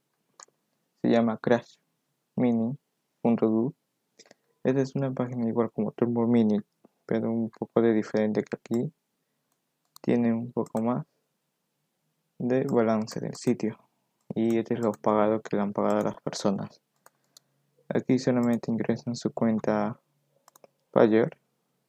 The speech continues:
y entrarán a su,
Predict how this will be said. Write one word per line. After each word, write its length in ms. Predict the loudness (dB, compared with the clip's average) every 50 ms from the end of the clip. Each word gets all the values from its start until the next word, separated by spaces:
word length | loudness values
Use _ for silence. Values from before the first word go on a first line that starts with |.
| _ _ _ _ _ _ _ _ _ _ _ _ _ _ _ _ _ _ _ _ -20 -20 _ _ _ -2
y 280 | -2 0 0 0 -4 -6 _ _ _ _ _ _ _ _ -20 _ _ _ _ _ _ -4
entrarán 680 | -2 0 0 2 4 4 4 4 4 2 2 0 -2
a 80 | -2 -4
su, 440 | -6 -4 -2 0 0 0 0 -2